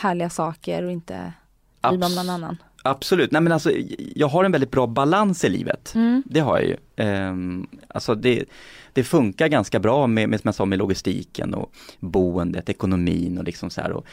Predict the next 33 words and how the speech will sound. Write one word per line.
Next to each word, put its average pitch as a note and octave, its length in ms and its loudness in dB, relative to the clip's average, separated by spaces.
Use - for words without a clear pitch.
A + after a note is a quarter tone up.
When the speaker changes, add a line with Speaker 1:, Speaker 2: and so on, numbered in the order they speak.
Speaker 2:
ja, - 100 -6
men - 220 -2
jobben. F2+ 540 -2
Ja, - 100 -2
men G3+ 120 0
allting A#3 260 0
funkar G#3 280 0
ganska G3 260 -2
bra. - 380 2
Så - 100 -6
att - 240 -8
Speaker 1:
Hur D4+ 180 6
var D4 220 4
det B3 60 2
förresten? B3 360 2
För C4+ 80 0
sist E4+ 260 0
vi D4 40 -2
pratade C4 280 2
hade A3+ 120 4
du A3 40 0
precis A3+ 240 -2
flyttat G#3+ 280 -2
tillbaka G3+ 400 2
till F#3 140 -2
Söder. G3 480 4
Speaker 2:
Ja. F#3 220 4
Speaker 1:
Du A3 440 4
talade A3 300 4
dig G#3+ 160 4
varm G#3+ 460 4
om F3 380 4
Speaker 2:
Ja. E2+ 240 0